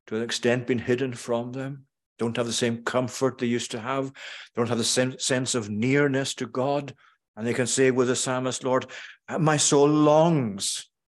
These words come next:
faints, I want this back. I want to have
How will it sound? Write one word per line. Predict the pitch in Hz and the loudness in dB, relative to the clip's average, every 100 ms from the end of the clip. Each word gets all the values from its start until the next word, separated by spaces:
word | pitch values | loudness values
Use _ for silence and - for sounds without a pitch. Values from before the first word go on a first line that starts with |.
| - | -10
faints, | - 160 180 151 139 | -2 2 2 0 -2
I | |
want | 120 147 156 | 2 2 2
this | 147 147 | -2 -4
back. | 113 - 143 160 131 101 - - - _ _ _ _ _ _ _ _ _ _ _ | -4 -4 -4 -4 -8 -10 -12 -14 -18 _ _ _ _ _ _ _ _ _ _ _
I | 101 | -6
want | 123 143 | -2 0
to | 156 | 0
have | 131 160 156 127 | 0 2 2 0